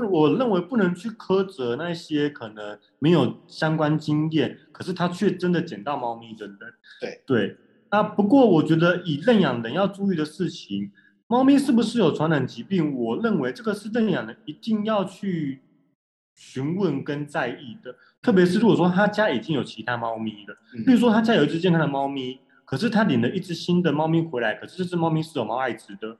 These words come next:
Speaker 1: 可是他并不知道。
Speaker 2: 嗯。
Speaker 1: 对，那这样子对于家里已经有的那一只来讲，他就有一个风险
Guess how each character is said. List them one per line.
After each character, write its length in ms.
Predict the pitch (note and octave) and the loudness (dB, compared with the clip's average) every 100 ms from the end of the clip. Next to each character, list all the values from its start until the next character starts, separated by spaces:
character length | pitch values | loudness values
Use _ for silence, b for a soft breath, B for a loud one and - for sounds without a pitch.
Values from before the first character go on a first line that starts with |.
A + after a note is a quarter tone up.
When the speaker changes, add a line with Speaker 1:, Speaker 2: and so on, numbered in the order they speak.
| _ - | _ -6
Speaker 1:
可 140 | B2 | -2
是 60 | E3 | 0
他 100 | D#3+ | 0
并 240 | F3+ D#3 | 2 2
不 80 | D3 | 0
知 180 | - A#2+ | -4 -6
道。 180 | A#2+ - _ G2+ G2+ - | -6 -8 _ -12 -12 -14
Speaker 2:
嗯。 180 | C#3 A#2 - | -12 -8 0
Speaker 1:
对， 300 | D3 E3 - | 0 0 -2
那 80 | A3+ | 0
这 80 | A#3+ | 2
样 80 | G3 | 0
子 100 | F3+ | 0
对 160 | G#3+ | 0
于 100 | D3+ | -2
家 160 | D#3 E3+ | -2 -4
里 140 | C#3 | -4
已 60 | B2+ | -6
经 120 | D#3+ | -8
有 100 | C3 | -8
的 80 | A2+ | -6
那 120 | C3+ | -6
一 80 | C#3 | -8
只 140 | - | -6
来 140 | A#2+ A2+ | -4 -4
讲， 180 | G#2 G2 | -6 -8
他 100 | E3 | -4
就 120 | E3 D#3 | 0 2
有 100 | A2 | 0
一 60 | |
个 100 | - | -4
风 180 | A#2 A#2 | -8 -8
险 160 | A#2 | -10